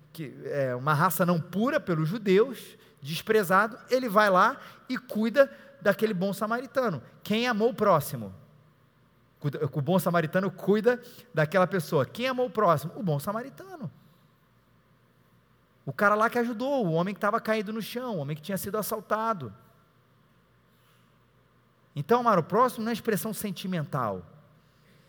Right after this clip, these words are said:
é uma expressão de ação. E quem vive para Jesus é mobilizado por Cristo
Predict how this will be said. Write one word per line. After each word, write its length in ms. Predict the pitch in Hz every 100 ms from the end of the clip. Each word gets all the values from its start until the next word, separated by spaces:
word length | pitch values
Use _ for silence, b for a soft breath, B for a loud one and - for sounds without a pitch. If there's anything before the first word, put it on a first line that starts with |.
| b b _
é 60 | 139
uma 80 | 147
expressão 400 | 151 143 175 160
de 80 |
ação. 500 | 131 - - 120 104 92 - _ b b b _
E 60 | 156
quem 220 | - 185
vive 680 | 135 117 135 240 277 170 180
para 460 | - - 170 165
Jesus 600 | 127 135 113 160 214 147 B B B -
é 120 | 156
mobilizado 1400 | 135 143 214 220 151 233 220 131 123 190 220 190 170
por 300 | - 175 -
Cristo 600 | - 175 202 180 - 180